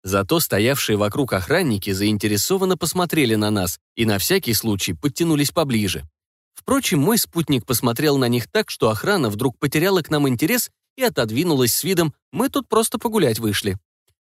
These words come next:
Майор Слон же с ласковой улыбкой сказал нашему собеседнику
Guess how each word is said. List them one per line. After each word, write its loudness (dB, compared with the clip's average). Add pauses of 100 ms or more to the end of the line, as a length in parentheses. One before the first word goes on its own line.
(100)
Майор 2
Слон 0
же -2
с -6
ласковой 0
улыбкой 0
сказал 0
нашему 0
собеседнику -2